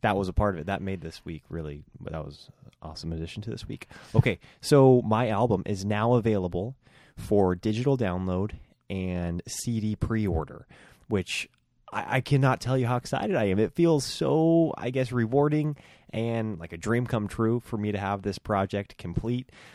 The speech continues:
and be in a position where I can get it out to consumers, to any of you that, <laughs> you know, wanna listen to it and take part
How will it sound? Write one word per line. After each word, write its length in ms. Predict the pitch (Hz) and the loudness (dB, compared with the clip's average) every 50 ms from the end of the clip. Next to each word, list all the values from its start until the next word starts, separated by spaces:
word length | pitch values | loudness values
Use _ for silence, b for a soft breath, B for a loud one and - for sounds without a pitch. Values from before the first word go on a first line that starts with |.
| B B B | B B B
and 420 | - 98 95 95 95 92 87 92 | -10 -8 -6 -4 -4 -4 -6 -6
be 80 | 87 104 | -6 -6
in 80 | 104 101 | -6 -4
a 40 | |
position 400 | 87 95 90 101 104 - - 104 | -4 -4 -4 -4 -6 -6 -6 -8
where 120 | 95 90 90 | -6 -4 -6
I 80 | 87 | -6
can 380 | 87 - 95 87 82 80 78 80 _ _ _ | -6 -8 -10 -10 -10 -12 -14 -18 _ _ _
get 160 | - 95 95 | -10 -8 -6
it 40 | 101 | -4
out 220 | 101 98 101 90 - | -2 -2 -2 -4 -4
to 200 | - 110 98 92 - - | -6 -6 -6 -6 -8 -12
consumers, 560 | - - 98 90 - 120 127 127 127 123 113 - | -12 -10 -10 -4 -2 0 0 0 0 -2 -4 -4
to 100 | - 110 | -6 -4
any 140 | 110 117 117 | -4 -2 -4
of 80 | 101 110 | -4 -2
you 120 | 117 127 117 | -2 0 0
that, 220 | 110 92 - 107 - - - - | 0 0 -2 -4 -8 -8 -8 -4
<laughs> 80 | - 127 | -4 -4
you 160 | 147 135 139 | -2 0 0
know, 120 | 131 127 | 0 2
wanna 220 | 127 127 127 123 117 | 2 2 2 2 0
listen 320 | 117 123 123 - 139 131 | -2 -4 -4 -4 -4 -4
to 180 | 127 - 135 131 | -2 -2 -2 -2
it 40 | 127 | -2
and 100 | 123 123 | -4 -2
take 220 | - 123 120 - | -2 -2 -4 -2
part 320 | - - 117 117 123 - | 0 2 4 4 2 2